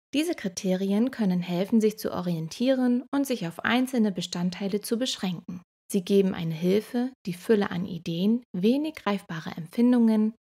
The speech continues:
vage Vorstellungen und unklare Absichten zu strukturieren und zu ordnen. Erst mit Hilfe dieser Kriterien beziehungsweise Gestaltungsparametern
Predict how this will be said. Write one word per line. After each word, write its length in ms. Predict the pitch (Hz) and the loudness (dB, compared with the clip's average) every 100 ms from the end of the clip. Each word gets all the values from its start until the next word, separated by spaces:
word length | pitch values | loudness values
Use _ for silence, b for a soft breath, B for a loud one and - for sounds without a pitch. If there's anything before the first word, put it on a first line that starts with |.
| - | -6
vage 260 | 160 165 | -4 -4
Vorstellungen 920 | 175 - 247 240 220 202 202 196 196 214 - | -6 -2 -2 -2 0 2 2 2 0 -4 -6
und 180 | 180 175 | -6 -2
unklare 600 | 262 320 - 214 180 - | -2 -2 -4 -4 -4 -6
Absichten 480 | 180 - 202 - 196 | -8 -6 -8 -6 -8
zu 160 | 185 | -8
strukturieren 920 | 180 175 175 165 160 160 165 196 233 285 180 | -8 -10 -10 -10 -8 -6 -6 -2 -2 -2 -4
und 160 | 175 | -4
zu 220 | 180 - | -4 -2
ordnen. 400 | - 175 160 156 - _ _ _ | 0 0 -4 -10 -16 _ _ _
Erst 300 | 262 294 - | 0 0 0
mit 160 | 240 - | -2 0
Hilfe 280 | 214 - | -2 -2
dieser 340 | 190 262 285 349 | -4 -2 -2 -2
Kriterien 920 | - 180 - 190 185 185 196 226 262 | -2 -2 0 0 0 0 2 2 0
beziehungsweise 800 | 202 - 214 208 - 180 180 180 | -6 0 2 2 0 -4 -4 -6
Gestaltungsparametern 1300 | - 233 254 233 - - 180 180 180 180 185 214 | -6 -4 -2 -2 -4 -4 -2 2 2 0 -2 -4